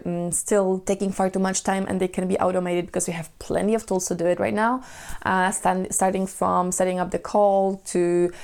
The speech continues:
all the, just giving you the example in sales. When the salesperson is, uh, sending out an information, um, after the phone call, after the sales conversation, they should have it templatized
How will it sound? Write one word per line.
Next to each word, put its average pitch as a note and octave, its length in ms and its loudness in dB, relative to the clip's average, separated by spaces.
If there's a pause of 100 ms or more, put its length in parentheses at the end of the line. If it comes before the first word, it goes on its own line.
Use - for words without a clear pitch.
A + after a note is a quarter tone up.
(240)
all F#3+ 240 6
the, F3+ 480 -2 (240)
just - 180 -2
giving G#3 220 2
you G3 40 2
the F#3+ 120 0
example F3+ 400 0
in F3 120 -2
sales. - 520 -2 (220)
When F#3+ 440 2
the F#3+ 100 2
salesperson G3+ 920 0
is, - 380 0
uh, F3+ 160 2
sending G3 500 0
out F3+ 220 2
an F3+ 80 -2
information, F3+ 560 -2
um, F3+ 240 0
after - 200 -4
the A#3+ 120 0
phone F#3 240 0
call, F3 340 2
after F#3 300 -2
the F#3 360 4
sales F#3 280 0
conversation, F3+ 760 0 (280)
they G3+ 120 2
should A3+ 240 -2
have F3+ 240 0
it F#3 140 -4
templatized - 680 -2